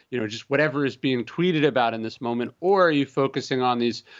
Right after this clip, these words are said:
sort of long-term important things, your own self-improvement, your own investment in yourself, the longer view?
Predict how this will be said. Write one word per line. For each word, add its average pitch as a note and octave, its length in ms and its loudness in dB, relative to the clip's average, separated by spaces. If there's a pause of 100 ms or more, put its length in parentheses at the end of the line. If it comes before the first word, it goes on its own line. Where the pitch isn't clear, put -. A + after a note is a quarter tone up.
sort C3 240 0
of G2+ 180 -6
long-term B2+ 1040 0 (300)
important B2 600 2
things, B2 420 -2
your A#2 180 -2
own C3+ 280 2
self-improvement, A#2 960 0
your G#2+ 180 -2
own B2 200 4
investment B2 640 0
in A2+ 140 -2
yourself, G#2+ 560 -2
the A2 100 -2
longer A2 720 0
view? A2 560 4